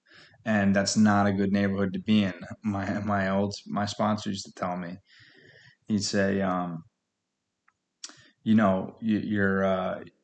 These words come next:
your mind is a, is a bad neighborhood to walk through. You should, uh, you should go, th-, you should only go through there with company and a flashlight."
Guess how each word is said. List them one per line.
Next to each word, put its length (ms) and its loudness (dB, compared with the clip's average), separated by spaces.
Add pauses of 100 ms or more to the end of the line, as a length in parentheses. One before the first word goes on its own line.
(440)
your 220 0
mind 520 6
is 180 0
a, 200 2
is 160 -6
a 100 -2 (100)
bad 340 10
neighborhood 440 2
to 80 -4
walk 380 4
through. 220 -4
You 160 -4
should, 280 -4
uh, 300 0 (720)
you 100 -2
should 260 -4
go, 200 2
th-, 120 -8 (360)
you 180 -4
should 200 -2
only 260 4
go 200 2
through 300 -2
there 240 2
with 180 -8
company 460 -2
and 80 -4
a 60 -10
flashlight." 720 -4